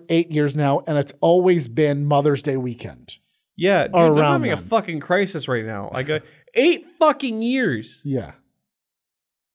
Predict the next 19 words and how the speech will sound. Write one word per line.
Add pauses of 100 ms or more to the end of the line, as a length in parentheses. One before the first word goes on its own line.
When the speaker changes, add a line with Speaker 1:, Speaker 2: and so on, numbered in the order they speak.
Speaker 1:
I
don't
know,
like, (920)
I
have
these
sort
of
things
every
day (220)
when
I
realize
that
Speaker 2:
It's
almost
Speaker 1:
something